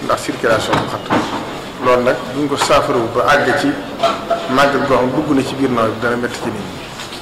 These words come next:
Kon nag loolu yéen ñi nga xam ne yéen loolu la war, euh, ñu ngi leen koy soññ di leen ko fàttali.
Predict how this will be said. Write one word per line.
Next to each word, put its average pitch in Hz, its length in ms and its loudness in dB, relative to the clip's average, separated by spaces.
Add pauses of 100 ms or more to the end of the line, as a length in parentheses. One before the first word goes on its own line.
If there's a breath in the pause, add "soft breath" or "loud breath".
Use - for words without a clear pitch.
(220)
Kon 113 120 2
nag 117 200 2
loolu 113 300 4 (220)
yéen 123 360 2
ñi 123 200 2
nga 143 140 4
xam 135 180 2
ne 123 80 4 (100)
yéen 127 160 4
loolu 117 160 2
la 113 240 4
war, 120 140 4 (1400)
euh, 110 380 2 (160)
ñu 143 60 4
ngi 139 100 4
leen 131 160 4
koy 120 160 2
soññ 123 220 2
di 117 140 0
leen 117 160 2
ko - 80 -6
fàttali. - 420 0